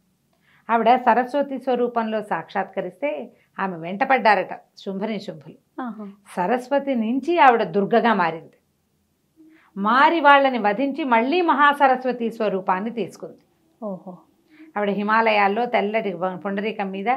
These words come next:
Speaker 1: చక్కగా వీణ వాయించుకుంటూ ప్రశాంతంగా కూర్చుంటే సౌందర్యాధిదేవతలాగా ఉన్న ఆమెను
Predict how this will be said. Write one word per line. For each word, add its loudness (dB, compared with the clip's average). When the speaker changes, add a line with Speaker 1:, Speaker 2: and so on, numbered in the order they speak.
Speaker 1:
చక్కగా 0
వీణ -2
వాయించుకుంటూ -4
ప్రశాంతంగా -6
కూర్చుంటే -10
సౌందర్యాధిదేవతలాగా 2
ఉన్న -2
ఆమెను 0